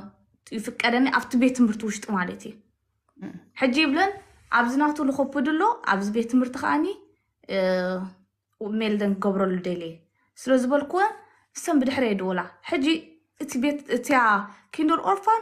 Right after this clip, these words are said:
Speaker 1: ብዘይ ናተይ ፍቓድ ራፖርት ሂባቶም። ሕጂ ንዓይ ደው ኢላ ኢንስክራይፈን ጌርክ ዲኺ ወይ ዝኾነ ጌርክ ዲኺ ከይበለት ዳይሬክት እቲ ቆልዓ ኣኽተርታ ንምዃኑ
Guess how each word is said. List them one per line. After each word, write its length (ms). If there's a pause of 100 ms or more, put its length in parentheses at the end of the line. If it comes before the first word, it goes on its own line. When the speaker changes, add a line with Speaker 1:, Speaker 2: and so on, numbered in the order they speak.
(100)
Speaker 1:
ብዘይ 300
ናተይ 300
ፍቓድ 360 (180)
ራፖርት 540
ሂባቶም። 520 (840)
ሕጂ 240
ንዓይ 220
ደው 180
ኢላ 160 (400)
ኢንስክራይፈን 680
ጌርክ 280
ዲኺ 260
ወይ 160
ዝኾነ 420
ጌርክ 280
ዲኺ 140 (320)
ከይበለት 500 (540)
ዳይሬክት 400 (440)
እቲ 140
ቆልዓ 240 (140)
ኣኽተርታ 460 (100)
ንምዃኑ 380